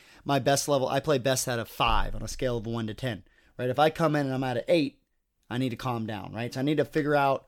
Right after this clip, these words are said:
what I need to do. Again, is that playing music? Is that talking to certain people? Is that, again, um, reading before the game? Whatever that is, right, for you to get you back to that, to that five. And then let's say, again, if I come in and I'm at a two, right, and I need to get hyped up,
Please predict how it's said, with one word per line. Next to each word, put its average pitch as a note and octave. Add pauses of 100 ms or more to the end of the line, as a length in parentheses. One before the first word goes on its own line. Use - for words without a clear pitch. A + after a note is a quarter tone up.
(180)
what C#3
I C#3
need C#3
to B2+
do. A#2+
Again, A2+
is A2+
that A2
playing A#2
music? D#3 (220)
Is A#2+
that B2+
talking B2
to G#2+
certain A2
people? C#3 (180)
Is C3
that, B2
again, B2
um, A#2+
reading D3
before C#3
the C3+
game? C3+
Whatever E3+
that D3+
is, B2
right, B2
for C3
you B2+
to A#2+
get B2
you B2+
back A2
to G#2+
that, G#2+ (240)
to -
that A2+
five. F#2 (320)
And C#3+
then D3+
let's D3
say, D3
again, D3
if B2
I B2
come B2+
in B2+
and B2
I'm A#2+
at A#2
a -
two, C#3
right, A#2+
and B2
I B2+
need C3
to A#2
get G#2+
hyped A2+
up, C#3+